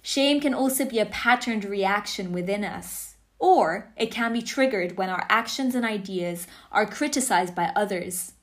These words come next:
whether in person or online. And shame is different than guilt. While guilt says the fault is in your actions,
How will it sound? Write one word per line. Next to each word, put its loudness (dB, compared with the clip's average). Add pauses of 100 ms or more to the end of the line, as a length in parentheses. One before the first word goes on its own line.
(220)
whether -2
in -6
person -4
or 0
online. -6 (1200)
And 0
shame 2
is -2
different 2
than 2
guilt. -4 (460)
While 2
guilt 2
says 2
the -2
fault 0
is 0
in -2
your -10
actions, 0